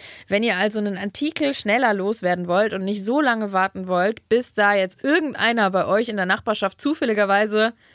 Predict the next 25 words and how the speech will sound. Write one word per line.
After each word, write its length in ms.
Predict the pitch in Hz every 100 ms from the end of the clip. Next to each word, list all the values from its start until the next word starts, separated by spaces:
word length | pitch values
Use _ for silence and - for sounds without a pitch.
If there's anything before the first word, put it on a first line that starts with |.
| _
seinen 580 | - 208 208 208 202 196 _ -
Kleinanzeigen-Suchradius 1200 | - - 247 226 202 208 190 247 220 208 202 208
auf 240 | - 202 196 _
plus 260 | - 240 -
fünf 260 | - 240 -
Kilometer 640 | 214 208 214 240 247 262
und 100 | 208
dann 260 | 196 202 196
in 260 | 196 196 185 _ - - -
Castrop-Rauxel, 1080 | 240 233 226 208 - 233 - 240 233 226 220
äh, 360 | 196 214 202 202
einen 420 | 208 202 208 208
Alibert-Badschrank 1080 | - 277 220 208 - 285 - - 233 247 -
<laughs> 20 |
kaufen 280 | 226 233 226
möchte, 440 | 220 240 - 302 - _ _ - - - - _ _
dann 460 | 247 240 202 196 302 - _ _ _ _ -
könnt 260 | 339 403 -
ihr 160 | 220
den 160 | 226 202
Artikel 480 | 208 285 277 247 240
auch 180 | 196 - -
einfach 720 | 196 254 - 247 285 - _ _
so 360 | 208 196 262 339
inserieren 800 | - 254 214 202 202 220 247